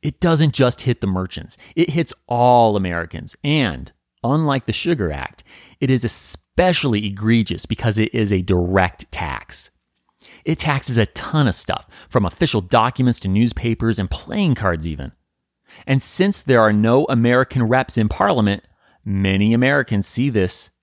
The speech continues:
as unconstitutional. This Stamp Act is what got Patrick Henry spit in a speech in which he implies maybe someone should off King George. Yeah, this is the act that got the tobacco farming lawyer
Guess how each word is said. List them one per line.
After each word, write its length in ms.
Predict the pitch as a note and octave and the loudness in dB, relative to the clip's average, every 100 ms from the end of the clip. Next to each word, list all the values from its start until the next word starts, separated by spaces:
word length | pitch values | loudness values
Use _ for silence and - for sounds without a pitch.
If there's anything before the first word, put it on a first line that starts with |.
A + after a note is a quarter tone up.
| _ | _
as 160 | - D#2+ | -6 -4
unconstitutional. 1000 | D2+ E2 E2 D#2 - B2 B2+ E2+ - - _ _ _ _ _ _ _ _ _ _ | -6 -6 -6 -6 -8 -6 -6 -6 -10 -14 _ _ _ _ _ _ _ _ _ _
This 260 | G2+ A#2 D3+ | -2 0 2
Stamp 580 | - - - B2 C#3+ - | 0 -2 0 2 2 0
Act 300 | F2 F2 - | -4 -4 -6
is 120 | G#2+ | 0
what 220 | A2+ A#2+ | 0 2
got 260 | A2 G#2+ - | 0 0 -2
Patrick 400 | - B2 - - | -4 -6 -6 -4
Henry 300 | B2+ A#2 F2 | 0 0 0
spit 420 | - - - C#3+ | -4 -2 -2 -2
in 80 | C#3+ | -2
a 60 | |
speech 420 | - - C3+ F#2+ G2 | -2 -2 -2 -2 -2
in 120 | G2+ | 2
which 260 | C#3+ - | 2 2
he 200 | - D3+ | -4 0
implies 680 | F3+ A#2+ - E3 F#3 E2+ F2 - - - _ - | 0 0 -4 -2 0 0 -2 -6 -20 -20 _ -8
maybe 340 | C3 C#3+ A3 | -4 -2 -2
someone 500 | G3+ - G2 F2+ F#2+ | -4 -2 0 2 0
should 280 | A#2+ - F2 - _ | -2 -2 -4 -6 _
off 580 | A#2+ B2+ D2 - - - | -2 0 -2 -6 -14 -20
King 320 | - B2+ A2 G#2 | -4 2 2 2
George. 640 | A2+ C3+ - - - - _ _ _ _ _ _ | 0 0 -4 -8 -16 -18 _ _ _ _ _ _
Yeah, 540 | F#2+ F#2 G#2 A2 D#2 G1+ - _ _ | -8 -4 -4 -4 -6 -8 -14 _ _
this 360 | G2 F#2+ C3 - | -2 0 2 2
is 160 | E3 D#3 | 0 -2
the 180 | F3 | -4
act 320 | C3+ A2+ G2+ - | -2 -2 -2 -6
that 140 | G#2+ | -4
got 220 | G2+ G2+ | -2 -4
the 60 | G#2+ | -6
tobacco 560 | - F#2 F#2+ A2 C#3+ | -6 -2 0 0 -2
farming 440 | C3+ - A2+ A2+ G#2+ | -4 -2 0 0 0
lawyer 280 | G2 F#2 | 0 0